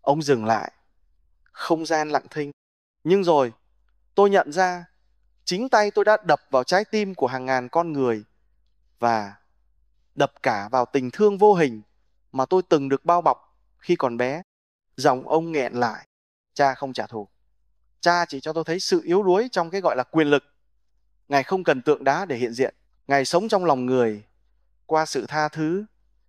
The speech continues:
qua ánh mắt và cả những chàng chuỗi âm thầm." Ông nhìn xuống tràng hạt trong tay. "Đây từng là vật vô nghĩa với tôi. Nay là nhịp đập cuối ngày của trái tim sám hối."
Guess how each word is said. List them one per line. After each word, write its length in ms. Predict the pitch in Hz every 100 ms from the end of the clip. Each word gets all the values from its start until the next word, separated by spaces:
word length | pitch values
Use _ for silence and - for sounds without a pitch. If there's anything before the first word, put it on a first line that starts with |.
| _
qua 160 | - 151
ánh 220 | 156 175
mắt 140 | 208 - _ _ _ _ _ _ _
và 140 | 131 131
cả 260 | - 113
những 180 | 113 170
chàng 360 | 180 135 113 104 _ _ _ _ _ _ _
chuỗi 220 | - - -
âm 200 | 156 143
thầm." 220 | 131 104 - _ _ -
Ông 160 | 160
nhìn 180 | 160 139
xuống 220 | - 185
tràng 240 | 202 143 123
hạt 180 | 120 -
trong 160 | 151
tay. 300 | 151 151 139 139 _ _ _ _ _ _
"Đây 160 | 170 175
từng 220 | 160 131
là 120 | 120
vật 180 | 110 120 -
vô 160 | 170
nghĩa 200 | 170 180
với 140 | 190 196
tôi. 320 | 180 165 156 _ _ _ _ _ _ _
Nay 180 | 180 196
là 100 | 165
nhịp 200 | 143 143
đập 180 | 143 - -
cuối 200 | 180 262
ngày 280 | 214 151
của 140 | 127 131
trái 220 | - 202
tim 260 | - 202 185
sám 280 | - 170
hối." 260 | 196 185